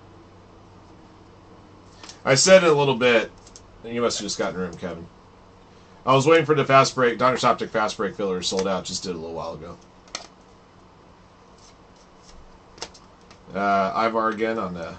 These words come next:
Viking Raiders. Uh, Mark Coffey, Gallus, uh, fractal version there. Uh, letter M, nerd.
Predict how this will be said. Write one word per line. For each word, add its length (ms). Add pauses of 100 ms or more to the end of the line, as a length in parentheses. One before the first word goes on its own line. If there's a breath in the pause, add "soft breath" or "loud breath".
Viking 300
Raiders. 520
Uh, 540
Mark 200
Coffey, 520
Gallus, 580
uh, 200 (280)
fractal 420
version 380
there. 180 (140)
Uh, 340
letter 240
M, 320 (120)
nerd. 180